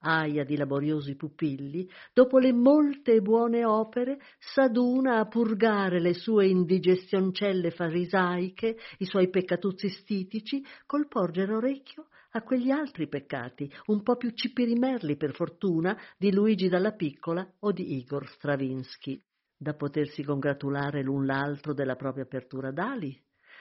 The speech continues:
da poter fremere o d'allibire secondo grossezza, trasecolare, sudare,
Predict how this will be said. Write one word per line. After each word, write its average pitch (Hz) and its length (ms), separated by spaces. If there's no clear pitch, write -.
da 202 120
poter 214 320
fremere 254 840
o 196 120
d'allibire 208 760
secondo 190 500
grossezza, 175 960
trasecolare, 175 880
sudare, 165 680